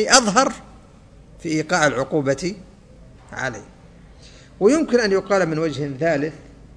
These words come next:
إن البشاعة تظهر أكثر ما تظهر حينما يكون بدنه بدن إنسان وصورته صورة <laughs> حمار، لأن صورة الحمار مع جسم الحمار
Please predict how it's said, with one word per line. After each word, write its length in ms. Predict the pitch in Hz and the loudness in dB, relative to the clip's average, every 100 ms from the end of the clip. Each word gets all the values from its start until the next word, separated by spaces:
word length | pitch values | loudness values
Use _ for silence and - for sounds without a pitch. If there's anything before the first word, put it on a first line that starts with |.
| - - - - - - - - | -20 -20 -20 -20 -20 -20 -16 0
إن 280 | 240 226 185 | 2 2 0
البشاعة 840 | 147 123 127 - 160 160 120 135 - - - - - - - - - - - - - | 0 0 -4 -4 -2 -2 -2 -4 -8 -20 -20 -20 -20 -20 -20 -20 -20 -20 -20 -20 -12
تظهر 520 | - 175 127 135 127 143 | -4 -2 -2 -4 -4 -4
أكثر 360 | 143 - 139 | -8 -6 -4
ما 120 | 131 | -2
تظهر 300 | 131 160 165 | -4 -6 -8
حينما 440 | 165 190 175 139 123 | -6 -4 -2 -2 -2
يكون 380 | 123 - 113 - - - - - - - - - - - | -6 -10 -16 -16 -20 -20 -20 -20 -20 -20 -20 -20 -20 -14
بدنه 540 | 127 165 185 185 170 | -4 -2 0 -2 -2
بدن 460 | 170 185 180 180 180 | -2 -4 -4 -6 -6
إنسان 420 | 160 - 190 254 277 - - - - - - | -6 -4 -4 -6 -10 -18 -20 -20 -20 -20 -14
وصورته 640 | 156 - 156 165 165 143 | -10 -6 -2 -2 -2 -2
صورة 520 | 123 165 139 131 147 143 - - 196 - | -4 -4 -4 -2 -4 -6 -10 -14 -14 -16
<laughs> 560 | - - - - - - | -20 -20 -20 -20 -20 -8
حمار، 420 | 180 156 120 - - - - - | -2 -2 -2 -8 -20 -20 -20 -2
لأن 300 | 180 254 262 | 6 6 6
صورة 320 | - 294 269 | 4 6 6
الحمار 460 | 240 180 202 196 185 | 6 4 2 4 6
مع 240 | 196 185 | 8 8
جسم 300 | 214 277 - | 8 6 4
الحمار 500 | 233 - 180 180 - | 2 2 2 4 4